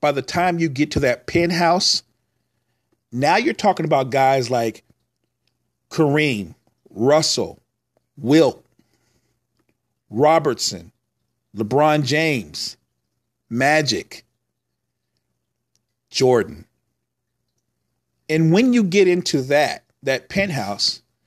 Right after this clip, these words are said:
eventually you're gonna have that conversation about who's the greatest, who's the goat, who's that guy. Now, if you listen to some of today's pundits, they'll tell you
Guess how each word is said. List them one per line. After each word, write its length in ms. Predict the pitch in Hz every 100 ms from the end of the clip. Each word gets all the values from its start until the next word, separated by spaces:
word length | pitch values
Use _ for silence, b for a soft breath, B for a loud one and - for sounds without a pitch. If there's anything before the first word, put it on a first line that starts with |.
| _ _ _ _ _ _ _ _ _ _ _ _ _ _ _ -
eventually 800 | 139 156 311 - 139 113 107 - _ _ _ _ _ _ _ -
you're 120 | 151
gonna 140 | 165
have 140 | 175 151
that 120 | 147
conversation 600 | - 156 147 - 147 143
about 420 | 135 139 131 - _ _ _ _ _ _ _ _ _ _ _
who's 200 | 220 254
the 80 | 170
greatest, 720 | 127 143 131 - - - - _ _ _ _ _ _ _ _
who's 260 | - 220 185
the 80 | 156
goat, 440 | 107 135 123 - _ _ _ _
who's 300 | 196 196 170
that 300 | 147 120 107
guy. 320 | 120 104 - _ _ _ _ _ _ _ _ _ _ _ -
Now, 160 | 160
if 80 | 151
you 120 | 151
listen 280 | 175 202 190
to 60 | 151
some 240 | - 165
of 40 | 147
today's 320 | 135 143 131
pundits, 520 | - 170 165 101 -
they'll 160 | 127 147
tell 200 | 151 131
you 240 | 123 117